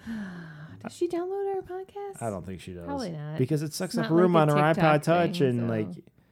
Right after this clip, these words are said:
Speaker 1: That's
Speaker 2: she only,
Speaker 1: true. There's
Speaker 2: she
Speaker 1: not a lot of
Speaker 2: needs
Speaker 1: room on there.
Speaker 2: room for Pusheen and whatever else she's putting on there.
Speaker 1: Pusheen. <laughs>
Speaker 2: Oh.
Speaker 1: Anyways.
Speaker 2: She had her Pusheen sweatshirt on, uh,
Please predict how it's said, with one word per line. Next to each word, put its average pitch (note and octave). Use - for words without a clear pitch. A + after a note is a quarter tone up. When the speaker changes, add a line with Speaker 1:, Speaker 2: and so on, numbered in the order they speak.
Speaker 1:
That's G3
Speaker 2:
she D#3+
only, D#3
Speaker 1:
true. -
There's B2+
Speaker 2:
she -
Speaker 1:
not -
a F3+
lot D3+
of -
Speaker 2:
needs E3
Speaker 1:
room D#3+
on D3
there. D3+
Speaker 2:
room C3+
for A2+
Pusheen C3
and G#2
whatever G#2+
else F#2+
she's -
putting F#2
on F2+
there. F2+
Speaker 1:
Pusheen. G#3
<laughs> D4
Speaker 2:
Oh. E2+
Speaker 1:
Anyways. F#3+
Speaker 2:
She F#3+
had C4+
her G3+
Pusheen D#3
sweatshirt C#3
on, B2+
uh, A#2